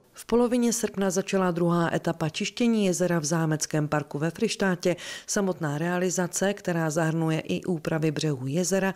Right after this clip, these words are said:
a zvětšení plochy jednoho z ostrovů, potrvá do příštího roku. Už po třetí měli lidé možnost zažít pohoden plný aktivit, zábavy a kulturního vyžití. Organizátoři pro letošní rok vybrali Karvinské moře,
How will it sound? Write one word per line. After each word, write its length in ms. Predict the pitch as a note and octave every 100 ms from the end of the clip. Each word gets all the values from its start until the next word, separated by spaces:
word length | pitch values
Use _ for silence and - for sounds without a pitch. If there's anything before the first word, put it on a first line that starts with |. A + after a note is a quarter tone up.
| - - -
a 180 | F3+ E3
zvětšení 560 | E3+ F#3+ - A3 G3
plochy 340 | D3 D3 - D#3+
jednoho 400 | D3 C#3+ C3+ C3
z 100 | -
ostrovů, 580 | G3 - A3+ F#3 G3+ F#3 - - -
potrvá 560 | - A#3+ A3+ G3+ F#3+ E3+
do 140 | D3+
příštího 680 | D3+ - C3+ - D3+ C#3 D3+
roku. 420 | F3+ D#3 - D3 - _ _ _ _ - -
Už 100 | A#3
po 140 | B3
třetí 360 | B3 A#3+ A#3 A3+
měli 200 | G#3+ G#3
lidé 300 | F#3+ F3+ F#3
možnost 380 | F3+ E3 F3+ D#3
zažít 400 | F3 D#3 E3 -
pohoden 560 | G#3+ G3 G#3 F#3+ F#3
plný 360 | F3 E3+ D#3 -
aktivit, 540 | F#3+ - A#3+ G#3+ G3+
zábavy 560 | F#3+ F#3 F3 E3+ D#3 D#3
a 100 | D#3+
kulturního 680 | - D3+ - D3+ D3+ D3 D3+
vyžití. 600 | D#3+ F3 G3+ F#3+ F#3 E3+ - - - -
Organizátoři 840 | G3+ G#3+ A#3+ A#3+ A3+ A3 G#3+ G3+ G3+
pro 180 | F#3+
letošní 480 | F3+ F3 F3+ - F#3
rok 180 | E3+ D#3+
vybrali 400 | D#3+ D#3 D#3+ D#3
Karvinské 640 | - D#3+ D3+ D3 - D#3
moře, 320 | D#3 F3 G3